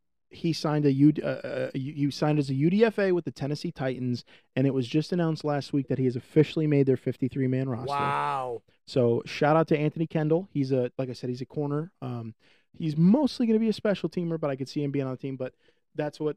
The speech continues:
Speaker 1: grinding is all about. It's all about
Speaker 2: Oh, that's a perfect candidate for this.
Speaker 1: It's all about coming out of nowhere and, and working hard and, and making a name for yourself.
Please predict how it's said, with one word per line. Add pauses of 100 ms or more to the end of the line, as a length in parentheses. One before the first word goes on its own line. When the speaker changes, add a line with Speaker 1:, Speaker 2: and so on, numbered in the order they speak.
Speaker 1:
grinding
is
all
about. (220)
It's
all
about
Speaker 2:
Oh,
that's
a
perfect
candidate
for
this.
Speaker 1:
It's
all
about
coming
out
of
nowhere
and,
and
working
hard
and,
and
making
a
name
for
yourself.